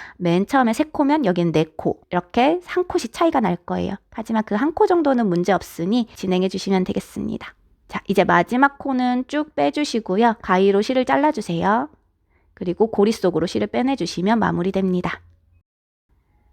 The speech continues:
자, 이렇게 몽그레찡까지 마무리한 헬린의 카라 스웨터입니다. 카라 부분은 뒷부분은 요렇게 접히게 돼요. 그러니 끝까지 안 펴진다고, 어, 이상하다고 하-, 생각하지 마시고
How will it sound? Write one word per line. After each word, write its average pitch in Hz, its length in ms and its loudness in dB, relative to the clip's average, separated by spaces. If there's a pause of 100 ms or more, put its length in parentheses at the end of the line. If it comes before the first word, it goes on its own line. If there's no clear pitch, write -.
(120)
자, - 140 -8
이렇게 233 640 2
몽그레찡까지 196 1000 0
마무리한 190 880 0 (140)
헬린의 277 420 4
카라 302 280 2
스웨터입니다. 202 840 -4 (220)
카라 349 240 6
부분은 220 480 -2
뒷부분은 220 640 -2
요렇게 175 340 0
접히게 214 540 -2
돼요. 170 240 -4 (440)
그러니 196 360 0
끝까지 339 420 2
안 175 160 0
펴진다고, 185 1040 0 (280)
어, 165 260 -2
이상하다고 196 540 2
하-, 208 180 2
생각하지 226 480 -2
마시고 180 560 2